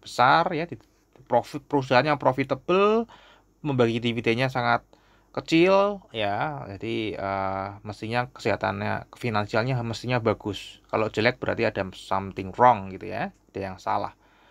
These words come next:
Kita lihat hutangnya juga, eh, sangat terjaga dengan baik ya. Untuk quarterly juga ini bagus ya, hampir nol ya. Kemudian kalau kita cek secara seasonality ini berpeluang naik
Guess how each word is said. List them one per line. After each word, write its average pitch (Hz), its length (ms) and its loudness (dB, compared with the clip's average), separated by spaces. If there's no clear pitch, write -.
Kita 120 240 4
lihat 139 160 2
hutangnya 143 400 4
juga, 117 400 2
eh, 104 320 0
sangat 104 400 -6
terjaga 110 400 -4
dengan 104 240 -6
baik 107 400 0
ya. 202 320 -2
Untuk 104 240 -6
quarterly 107 560 -2
juga 104 240 -6
ini 101 240 -6
bagus 139 480 -4
ya, 170 100 4
hampir 101 320 0
nol 101 380 0
ya. 135 320 -4
Kemudian 135 320 6
kalau 160 160 6
kita 151 320 4
cek 143 160 0
secara 139 240 4
seasonality 147 560 0
ini 175 160 -2
berpeluang 131 640 2
naik 135 400 2